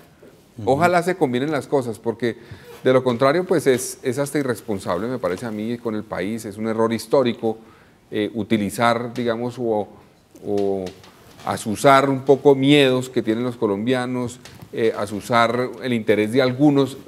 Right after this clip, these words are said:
Speaker 2: particulares porque no se acabe el conflicto en aras a lograr unos votos, pero que a la larga, pues, no contribuye al interés general de los colombianos por construir esa paz.
Speaker 1: Muy bien, doctor Lescano.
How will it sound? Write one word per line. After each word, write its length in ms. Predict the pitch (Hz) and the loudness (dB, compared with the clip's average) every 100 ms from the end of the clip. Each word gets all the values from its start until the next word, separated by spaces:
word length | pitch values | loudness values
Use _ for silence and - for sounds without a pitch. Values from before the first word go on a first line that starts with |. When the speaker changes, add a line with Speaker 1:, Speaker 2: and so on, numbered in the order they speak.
| 123 | -6
Speaker 2:
particulares 540 | 123 104 104 110 110 113 | -4 -4 -4 -2 -2 -2
porque 240 | 127 120 | -8 -6
no 80 | 98 | -8
se 80 | 113 | -8
acabe 440 | - 123 120 123 - - _ - | -4 -2 -2 -6 -14 -20 _ -8
el 160 | 123 | -6
conflicto 540 | 110 107 127 117 135 151 - - - | -4 -4 -4 -4 -4 -6 -10 -18 -6
en 160 | 113 | -2
aras 260 | 107 120 127 | 0 -2 -2
a 60 | 117 | -2
lograr 240 | 104 98 | 0 -2
unos 260 | 117 127 123 | -2 -4 0
votos, 340 | 127 123 143 | -2 -2 -8
pero 220 | 135 107 | -4 -4
que 80 | 101 | -4
a 20 | |
la 80 | 92 | -6
larga, 340 | 90 101 113 120 | -6 -6 -6 -6
pues, 240 | 131 - - 107 | -10 -10 -18 -16
no 360 | 90 113 113 107 | -12 -6 -2 0
contribuye 840 | 135 127 120 104 110 117 127 - - _ | 0 0 -4 -2 -2 -4 -6 -10 -20 _
al 140 | - 107 | -6 -4
interés 340 | 95 95 95 | -2 -2 -2
general 300 | 131 120 101 | -4 -4 -4
de 60 | 107 | -6
los 100 | 117 | -10
colombianos 460 | 107 92 92 113 | -8 -6 -6 -8
por 180 | - 110 | -10 -8
construir 380 | 101 - 95 92 | -8 -8 -8 -8
esa 140 | 107 | -8
paz. 300 | - 123 - _ _ _ _ _ _ - - - | -10 -12 -14 _ _ _ _ _ _ -20 -20 -10
Speaker 1:
Muy 80 | 127 | -4
bien, 140 | 123 | -4
doctor 240 | 107 135 127 | -4 -4 -4
Lescano. 300 | 131 110 | -4 -8